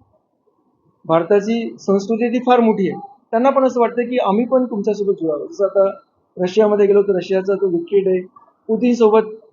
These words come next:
हे सगळं करण्याचा सहयोग आला, त्यावेळेला आम्ही पूर्ण भारतामध्ये एकोणीस लोकं होती,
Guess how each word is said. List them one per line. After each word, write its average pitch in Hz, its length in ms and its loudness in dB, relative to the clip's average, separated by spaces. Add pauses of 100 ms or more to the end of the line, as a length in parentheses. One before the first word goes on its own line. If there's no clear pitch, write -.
(180)
हे 196 60 -2
सगळं 208 420 0 (440)
करण्याचा 202 340 -2
सहयोग 190 420 0
आला, 170 200 0 (580)
त्यावेळेला 220 320 4
आम्ही 214 140 0
पूर्ण 208 260 -2
भारतामध्ये 196 540 -2
एकोणीस 208 320 0
लोकं 185 200 2
होती, 165 220 -6